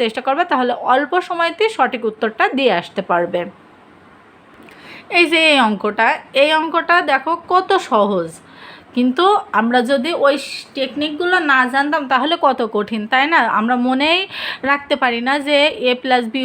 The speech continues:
হোল স্কয়ার সমান, আহ, টু এ বি হবে না টু, ফোর এ বি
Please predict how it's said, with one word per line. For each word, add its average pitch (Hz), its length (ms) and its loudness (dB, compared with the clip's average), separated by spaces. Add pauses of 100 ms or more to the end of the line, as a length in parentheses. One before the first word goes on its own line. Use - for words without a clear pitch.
হোল 247 120 0 (160)
স্কয়ার 294 320 0
সমান, 330 340 2
আহ, - 460 -4 (100)
টু 277 60 0 (160)
এ - 100 6
বি 302 80 2 (100)
হবে 370 200 2 (160)
না 269 80 4 (220)
টু, 311 100 4 (480)
ফোর 302 160 4 (100)
এ - 40 2
বি 185 140 0